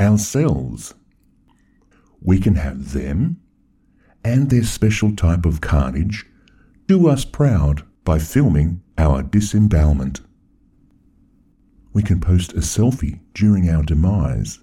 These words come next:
while wearing our entrails as a hat.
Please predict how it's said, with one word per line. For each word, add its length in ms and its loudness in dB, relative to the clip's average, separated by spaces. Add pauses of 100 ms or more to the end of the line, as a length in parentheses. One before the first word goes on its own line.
(140)
while 240 0
wearing 520 0
our 300 -4 (100)
entrails 1000 -4
as 180 -2
a 100 -2
hat. 440 -10